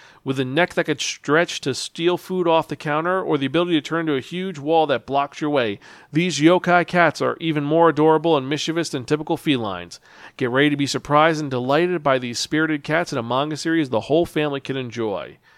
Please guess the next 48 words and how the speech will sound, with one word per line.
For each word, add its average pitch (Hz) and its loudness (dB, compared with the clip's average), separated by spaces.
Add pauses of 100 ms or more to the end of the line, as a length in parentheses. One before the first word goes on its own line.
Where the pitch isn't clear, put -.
(260)
This 160 -2
is 170 -4
a 165 0
more 156 0 (200)
positive 160 0
and 143 -4
happy 147 -6
version 175 -4
of 147 -4
the 147 -2
yokai 165 -2
stories, 220 -4
and 147 -8
I - -4
have 147 -4
to - -10
admit, 165 -6 (320)
this 156 0
one 151 -6
may 160 0
be 151 -2
going 147 -2
into 143 -6
that 131 2
panel 131 0
I'm 131 -4
working 131 0
on 123 -2
with 120 -4 (520)
pets. - -4 (160)
We're - -14
gonna 113 -4
have 107 -12
to 113 -12
wait 113 -8
and 104 -18
see. 104 -10 (640)
And 151 -4
then 208 -4 (160)
we 147 -2
have 131 -2 (320)
Viz 135 0
Media. 117 -4 (380)
Now, 131 0
they're 147 2
gonna 156 0
be 151 0
releasing 147 -6